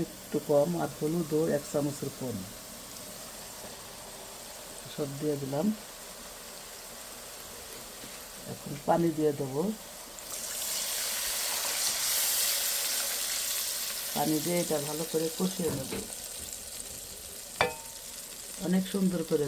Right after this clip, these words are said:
কষিয়ে নেব। কষানোর উপর নির্ভর করবে তরকারি ভালো মন্দ। আস্তে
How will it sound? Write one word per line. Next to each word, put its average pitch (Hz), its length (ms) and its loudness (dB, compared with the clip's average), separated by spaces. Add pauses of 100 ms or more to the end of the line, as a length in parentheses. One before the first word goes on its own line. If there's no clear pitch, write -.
কষিয়ে 147 360 0
নেব। 143 120 -2 (1300)
কষানোর 185 460 6
উপর 185 160 4 (100)
নির্ভর 156 360 4 (100)
করবে 151 220 2 (120)
তরকারি 143 360 -2 (3500)
ভালো 147 280 -2
মন্দ। 131 260 -4 (3500)
আস্তে - 200 -8